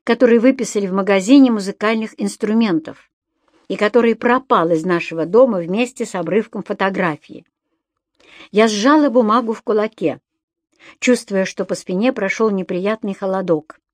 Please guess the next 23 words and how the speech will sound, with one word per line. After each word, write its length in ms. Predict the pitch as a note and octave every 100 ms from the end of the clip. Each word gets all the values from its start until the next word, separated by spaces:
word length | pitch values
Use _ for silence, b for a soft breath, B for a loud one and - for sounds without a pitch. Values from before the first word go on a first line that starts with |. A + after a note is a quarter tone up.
| _ _ _ _ _ -
Значит 640 | D#3 F3 B3 C4 A#3 A#3
ли 160 | G#3+ -
это, 400 | A3+ G#3 - - _ _ b b b
что 260 | - B3+ B3
человек, 480 | A#3+ B3 B3 G#3+
побывавший 680 | - F#3 G3+ A#3 - - E3+
в 80 | E3
нашем 460 | G#3 G3+ - E3+ F3
доме, 440 | B3+ E4+ F#3 - _ _ _ _ b b b
побывал 420 | A3+ B3 B3+ A#3
сегодня 460 | - A3 G#3 G3 F#3
в 40 |
гримерке 560 | F#3+ G#3 A#3 A3 F3+ F#3+
перед 360 | - G3+ G#3 -
тем, 260 | B3+ G3
как 220 | - F#3
Чави 340 | - A#3+ F#3+ F3+
стало 380 | - G#3 F#3 F3
плохо? 500 | A3+ C4 G3 - E3 _ _ _ _ _ _ _ _ _ _ _ -
Я 300 | D3+ F#3 B3+
могла 340 | G#3+ F#3 F#3+
подозревать 800 | - E3+ E3 D#3 D#3 F3+ F#3 -
лишь 400 | E3+ F3 -